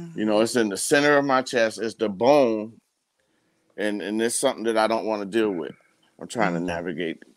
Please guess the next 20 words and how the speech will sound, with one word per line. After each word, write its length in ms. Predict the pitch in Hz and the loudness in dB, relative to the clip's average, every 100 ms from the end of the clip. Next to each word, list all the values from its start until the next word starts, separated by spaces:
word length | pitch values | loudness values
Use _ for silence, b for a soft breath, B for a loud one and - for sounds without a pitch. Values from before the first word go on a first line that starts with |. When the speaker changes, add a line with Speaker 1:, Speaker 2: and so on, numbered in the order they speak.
| - | -6
Speaker 1:
Uh, 60 | 82 | 0
I 160 | 80 104 | 2 4
know 160 | 107 | 4
my 120 | 95 | 6
way 160 | 90 92 | 4 4
around 320 | 85 87 80 | 4 2 0
the 80 | 71 | -4
house. 300 | 95 80 - | -2 -2 -4
I'm 100 | 82 | -8
just 180 | 78 - | -8 -8
trying 200 | 87 76 | -8 -6
to 60 | |
navigate 540 | 82 85 82 76 78 - | -4 -4 -4 -6 -8 -8
to 80 | 82 | -8
make 220 | 82 78 | -6 -6
sure 220 | - 78 82 | -4 -4 -4
I 40 | 78 _ b b b - | -8 _ b b b -8
get 120 | - | -4
me 140 | 90 | -2
a, 140 | 80 | -2